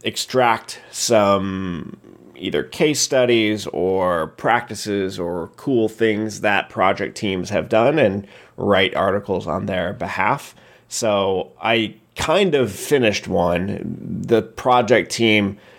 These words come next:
the, the artifact that I took was one that I had created for my <laughs> own project. So, like, I feel like it partially counts, but it basically, I took an artifact, a white paper that I wrote for the client,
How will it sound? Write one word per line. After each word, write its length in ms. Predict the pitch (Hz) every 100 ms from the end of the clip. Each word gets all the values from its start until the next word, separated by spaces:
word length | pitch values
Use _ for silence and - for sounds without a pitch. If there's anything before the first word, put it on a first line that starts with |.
| _
the, 320 | - 107 98 -
the 160 | 95 -
artifact 560 | 135 135 127 123 -
that 100 | 107
I 60 | 98
took 280 | 92 120 -
was 160 | 95 92
one 220 | 104 110
that 140 | 90 -
I 180 | 110 117
had 220 | 110 90
created 420 | - 98 90 90
for 80 | 85
my 160 | 85 101
<laughs> 80 |
own 340 | 143 151 131 -
project. 680 | - 98 90 92 95 104 - - - _
So, 140 | 127
like, 160 | 117 -
I 60 |
feel 120 | 123 151
like 120 | 127
it 200 | - -
partially 540 | - 107 - 135 131
counts, 500 | 127 135 143 82 - - - -
but 180 | 120 117
it 460 | - - - 117
basically, 500 | 151 151 127 117 117
I 80 | 107
took 260 | 107 131 123
an 100 | 107
artifact, 560 | 101 110 123 110 107 104 -
a 60 | 104
white 280 | 101 107 104
paper 280 | 107 104
that 120 | 104 95
I 80 |
wrote 340 | 95 98 101 -
for 120 | 110
the 80 | 95
client, 520 | 95 101 95 95 92